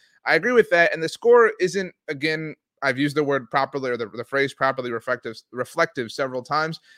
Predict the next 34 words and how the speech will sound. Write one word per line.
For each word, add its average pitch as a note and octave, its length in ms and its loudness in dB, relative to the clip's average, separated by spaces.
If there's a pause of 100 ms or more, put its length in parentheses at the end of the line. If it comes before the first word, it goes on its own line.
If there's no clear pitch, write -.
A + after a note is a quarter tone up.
(120)
Um, C3+ 340 -2
the D#3+ 100 -2
score A3 280 0
kinda G3+ 180 -4
got F3+ 140 2
away D3+ 180 2
from F#3+ 160 -6
them. G3 180 -2 (220)
I F3 140 2
do G3 180 0
think E3 240 -4
that C3 140 -6
they're C#3 220 2
double-digit C#3+ 580 -2
point B2+ 240 -8
favorites G#2+ 520 -8
or C#3+ 140 0
double-digit D3+ 580 -2
points C#3+ 320 -8
better C3 300 -2
than B2+ 120 -4
the A2+ 100 -6
Cowboys. A2 400 -8
I B2 80 -2
don't D#3+ 120 0
think D#3+ 140 -4
that C3+ 140 -4
that's C3+ 340 0
up B2+ 160 -4
for B2+ 80 -6
debate A#2 340 -6
right A2 200 -8
now. G#2 280 -6 (320)
Uh, A2 400 0